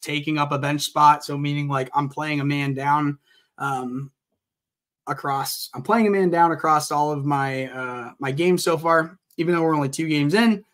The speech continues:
Um, I had enough of a lead across my two games so far that I didn't have to, like, drop any, again, assets. So I was playing handicapped on purpose, making sure that I wasn't dropping people.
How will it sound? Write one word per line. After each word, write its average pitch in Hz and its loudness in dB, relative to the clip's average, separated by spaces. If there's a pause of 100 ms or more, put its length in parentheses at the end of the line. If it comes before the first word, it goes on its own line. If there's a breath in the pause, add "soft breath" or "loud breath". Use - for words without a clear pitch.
(240)
Um, 147 0
I 160 6
had 170 4
enough 160 0
of 160 -6
a 160 2
lead 151 0 (100)
across 147 0
my 135 -2 (1000)
two 190 2
games 190 6
so 151 2
far 139 2 (200 loud breath)
that 147 0
I 151 4
didn't 151 -2
have 147 0
to, 160 -8
like, 139 -4
drop 139 0
any, 139 -2
again, 135 -6
assets. 143 -4
So 143 -2
I 143 2
was 139 -2
playing 190 0 (300)
handicapped 156 0
on 151 0
purpose, 147 -6
making 143 -2
sure 147 -2
that 139 -2
I 131 -2
wasn't 139 -2
dropping 131 -2 (300 soft breath)
people. 190 4